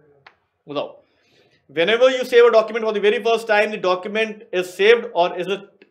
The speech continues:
saved as? बताओ मुझे, जब भी आप पहली बार for the very first time किसी भी डॉक्यूमेंट को save करते हो तो short, जो, अ, जो एक्चुअल में वो सेव हो रहा होता है क्या वो simple save होता है या फिर वो save as होता है?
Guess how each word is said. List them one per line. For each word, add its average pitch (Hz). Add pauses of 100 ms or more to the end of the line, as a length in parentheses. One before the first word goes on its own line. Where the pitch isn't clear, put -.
(120)
saved 208
as? - (600)
बताओ 175
मुझे, 120 (680)
जब 190
भी 254
आप 240
पहली 214
बार 175
for 165
the 180
very 247
first 226
time 220
किसी 208
भी 220
डॉक्यूमेंट 202
को 208
save 202
करते 185
हो 220 (560)
तो 156
short, 185 (180)
जो, 165
अ, 147
जो 208
एक्चुअल 196
में 214
वो 202
सेव 226
हो 220
रहा 202
होता 185
है 202 (160)
क्या 185
वो 226
simple 220
save 226
होता 220
है 226
या 175
फिर 185
वो 180
save 170
as 151
होता 143
है? 127